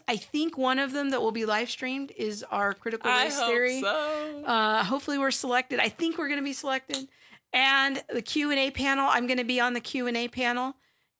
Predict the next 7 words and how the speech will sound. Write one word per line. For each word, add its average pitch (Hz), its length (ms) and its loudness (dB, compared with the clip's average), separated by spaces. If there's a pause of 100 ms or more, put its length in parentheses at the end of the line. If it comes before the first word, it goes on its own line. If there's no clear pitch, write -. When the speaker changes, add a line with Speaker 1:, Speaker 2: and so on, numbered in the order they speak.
Speaker 1:
And 220 560 -2 (100)
so 233 360 0
it's - 200 -4
gonna 302 280 0
be 240 540 -2 (280)
an 226 200 -2 (280)
awesome 277 580 4